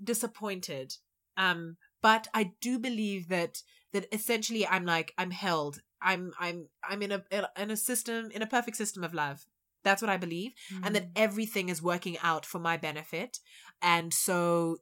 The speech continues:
Speaker 1: even meeting a scammer on the way has pointed me in a certain direction. And so I can just keep going.
Speaker 2: Yeah.
Speaker 1: It doesn't mean that everything that came through, through it needs to now be thrown out the window and I'm back at square one. It's not about them. It's about me. Yeah.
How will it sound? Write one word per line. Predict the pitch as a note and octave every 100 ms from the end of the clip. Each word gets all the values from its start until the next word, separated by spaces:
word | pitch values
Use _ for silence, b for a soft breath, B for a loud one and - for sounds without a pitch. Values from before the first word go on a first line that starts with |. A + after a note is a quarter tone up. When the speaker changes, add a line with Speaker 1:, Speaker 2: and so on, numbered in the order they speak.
| -
Speaker 1:
even | A#3 A#3 B3 A3 G3
meeting | G#3 A3 F3
a |
scammer | F3 - F#3 F#3 F3+
on | F3
the | E3+
way | E3 E3
has | E3+ C#3+
pointed | - F#3+ F#3 E3+
me | E3
in | D#3
a |
certain | D3+ E3 E3+
direction. | E3 D#3+ D#3+ - C#3+ -
And | D3+
so | D#3+
I | D3+
can | D3+ D3
just | D#3 -
keep | E3 -
going. | C#3+ C#3 C#3 -
Speaker 2:
Yeah. | F#3+
Speaker 1:
It |
doesn't | F#3 G#3+ A3+
mean | G#3
that | G3 F3
everything | G#3 F#3 G#3 - F3+
that | F3+
came | - F#3+ F#3
through, | - F3+ E3+ -
through | G3+ G3+
it | F3 E3
needs | E3 -
to | E3
now | D#3+
be | E3
thrown | E3+ E3
out | E3
the |
window | E3 E3+
and | D#3+
I'm | D3+ D3
back | D#3+
at | F3
square | - D#3+
one. | D#3+ D3
It's | D3+
not | G3+ G#3
about | F3+ F3
them. | E3+ D3 C#3+ B B
It's | -
about | F3 D#3+
me. | D#3+ D3 C#3 - _ _ _
Yeah. | D3+ D3